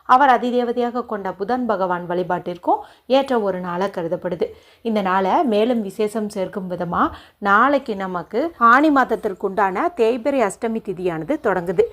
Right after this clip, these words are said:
இது எப்ப தொடங்குது அப்படின்னு பார்த்தீங்கன்னா, காலையில பத்து மணி ஐம்பத்தொன்பது நிமிஷத்துக்கு தொடங்குது.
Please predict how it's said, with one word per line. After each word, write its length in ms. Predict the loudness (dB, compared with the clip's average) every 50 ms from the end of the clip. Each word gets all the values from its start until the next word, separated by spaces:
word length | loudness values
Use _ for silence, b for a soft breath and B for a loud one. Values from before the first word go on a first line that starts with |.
| B B B B
இது 180 | -10 -10 -2 0
எப்ப 220 | 0 0 2 0
தொடங்குது 420 | 4 4 4 4 4 2 2 2 0
அப்படின்னு 300 | 0 -2 -4 -6 -6 -6 -6
பார்த்தீங்கன்னா, 580 | -8 -6 -6 -6 -8 -6 -8 -6 -6 -6 -6 -8 -12 _
காலையில 680 | 0 2 2 4 4 4 4 4 2 2 2 0 -2
பத்து 400 | 0 0 -2 -2 -2 0 0 0
மணி 260 | 2 2 0 0 0
ஐம்பத்தொன்பது 800 | 0 0 -2 -2 0 -2 -2 -2 0 -2 0 2 2 2 2 0
நிமிஷத்துக்கு 580 | -2 -4 -4 -4 -4 -4 -2 -2 -2 -4 -4 -2 0
தொடங்குது. 420 | 0 -2 -2 -2 -4 -2 -2 -2